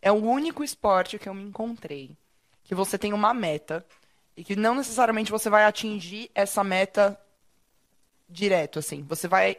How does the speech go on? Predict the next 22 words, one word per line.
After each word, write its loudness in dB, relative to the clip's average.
atingindo -4
pequenas -2
metas, -6
então -6
você -6
vai 0
conseguindo -6
pegar 0
uma -2
garra 2
por -6
vez, -8
assim, -16
e -8
cada 6
garra 4
que -16
você -2
pega 2
é 6
uma 2
experiência -4